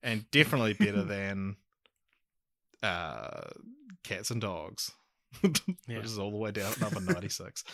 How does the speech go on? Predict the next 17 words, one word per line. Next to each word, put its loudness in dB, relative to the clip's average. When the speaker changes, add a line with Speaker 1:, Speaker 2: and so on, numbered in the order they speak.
Speaker 1:
Uh, 8
all 10
right, 2
cool. 0
Saving 4
that. 2
Uh, 10
all 12
right, 12
now 10
it's 4
time 2
to 0
get -6
our 4
next -2
franchise. 2